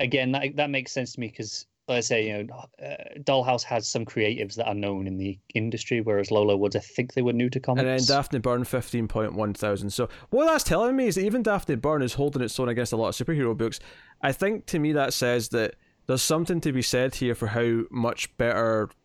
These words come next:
Speaker 2: sales sort of perspective or perspectives there is for a miniseries where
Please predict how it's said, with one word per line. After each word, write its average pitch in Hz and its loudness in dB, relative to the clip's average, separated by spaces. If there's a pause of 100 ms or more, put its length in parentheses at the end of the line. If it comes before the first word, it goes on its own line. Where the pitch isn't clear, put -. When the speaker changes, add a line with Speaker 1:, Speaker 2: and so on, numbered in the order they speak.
(560)
Speaker 2:
sales 131 0 (320)
sort 113 0
of 101 -6
perspective - -2
or 113 0
perspectives 123 -2
there 113 2
is 110 0 (300)
for 123 0
a 117 2
miniseries 123 2
where 117 2